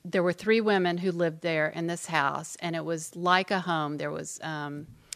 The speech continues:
you know, bedrooms, kitchens, living rooms, that kind of thing. And I thought, "Okay, three."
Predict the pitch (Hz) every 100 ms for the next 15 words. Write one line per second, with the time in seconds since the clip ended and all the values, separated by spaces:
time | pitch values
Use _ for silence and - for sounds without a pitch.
0 | - 180 160 156 165 190 190 196 196 185
1 | 185 - - 202 - 185 175 175 180 180
2 | 185 180 180 175 175 170 175 - 180 170
3 | - 170 151 - - 143 147 160 - -
4 | - - - 180 180 180 175 175 175 -
5 | 175 175 175 170 170 175 - 196 175 165
6 | - 240 233 202 156 - - 208 202 147
7 | 151 165